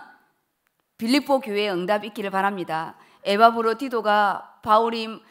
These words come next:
그 감옥에 노년에 있을 때요. 그곳에 가서 바울을 돕다가 죽을 병에 걸린 거예요. 바울이 이 에바브로 디도를 향해서 기도하고 질병이 나아서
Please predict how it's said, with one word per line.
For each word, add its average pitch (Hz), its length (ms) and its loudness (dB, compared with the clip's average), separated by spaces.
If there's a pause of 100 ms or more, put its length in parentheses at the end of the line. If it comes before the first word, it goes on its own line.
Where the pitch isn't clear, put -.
(200)
그 277 340 -2 (300)
감옥에 254 480 6
노년에 220 460 -2
있을 220 260 -8
때요. 190 460 -4 (300)
그곳에 359 500 2
가서 240 580 0 (320)
바울을 349 460 10
돕다가 226 600 2
죽을 226 260 -6
병에 254 280 -6
걸린 180 380 -10
거예요. 62 180 -18 (800)
바울이 247 720 4 (200)
이 359 140 6
에바브로 269 520 6
디도를 240 460 -4
향해서 214 400 -10
기도하고 220 880 -4 (160)
질병이 269 560 -4
나아서 226 520 4